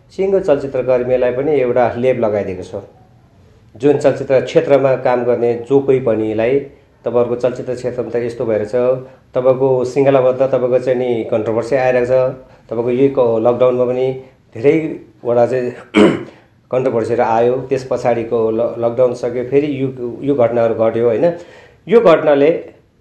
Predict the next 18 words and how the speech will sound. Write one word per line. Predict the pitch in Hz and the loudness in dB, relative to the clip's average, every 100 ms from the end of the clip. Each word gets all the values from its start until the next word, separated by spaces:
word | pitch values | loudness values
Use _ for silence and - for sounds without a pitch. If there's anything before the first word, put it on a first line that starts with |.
| _ | _
प्रत्यक्ष | 190 196 233 233 | -2 2 0 2
अप्रत्यक्ष | 214 170 185 185 175 165 | 2 4 2 0 -2 2
रूपमा, | 139 120 127 175 - - _ _ _ _ _ _ _ _ | 2 4 2 2 -2 -16 _ _ _ _ _ _ _ _
अ, | - | -8
सम्बन्धित | - 170 202 214 180 | 2 6 6 4 4
मान्छे | 175 170 175 160 151 156 - - _ _ - | 4 4 4 6 4 0 -6 -16 _ _ -8
जो | 120 165 | 2 4
हुनुहुन्छ | 139 123 | 4 0
उहाँहरूलाई | 156 156 156 156 156 | 2 4 6 4 2
त | 185 | 0
त्यो | 185 151 | 2 0
असर | 131 147 | 0 -2
प-, | 131 143 135 131 | -4 -2 -2 2
परेकै | 139 139 139 | 4 6 4
छ। | 156 | 2
त्यो | 185 - - 170 | -2 -6 -10 -8
सँगसँगै | 170 208 208 220 | 4 4 4 2
हामी | 151 135 | 2 0